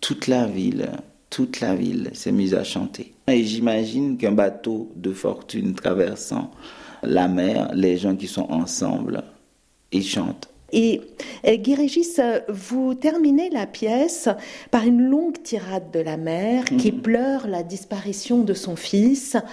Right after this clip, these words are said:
Speaker 2: Cette fois, c'est la tragédie qui,
Speaker 1: Ouais.
Speaker 2: qui occupe le plateau.
Speaker 1: Oui, oui, complètement. Au fait, pour, euh, donner, euh, le,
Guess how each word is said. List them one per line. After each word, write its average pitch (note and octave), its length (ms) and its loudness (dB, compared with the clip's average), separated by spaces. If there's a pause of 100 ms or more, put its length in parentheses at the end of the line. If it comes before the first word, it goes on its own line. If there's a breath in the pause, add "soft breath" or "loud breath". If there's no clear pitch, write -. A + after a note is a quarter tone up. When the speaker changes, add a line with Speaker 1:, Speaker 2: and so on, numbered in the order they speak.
(460 loud breath)
Speaker 2:
Cette C4 260 2
fois, E4+ 120 0
c'est C#4 160 -2
la F#3 120 -4
tragédie G3 800 -2
qui, - 160 -4
Speaker 1:
Ouais. G3 280 2
Speaker 2:
qui G3+ 140 4
occupe F3 320 0
le D#3 100 0
plateau. C#3+ 360 -4
Speaker 1:
Oui, A#2 180 4
oui, G#2 240 4
complètement. G2+ 680 0 (480)
Au G#2+ 240 4
fait, C3+ 340 0
pour, F#2+ 380 -2
euh, D2 260 0 (500 loud breath)
donner, G2+ 560 4
euh, E2 280 0
le, E2 120 -2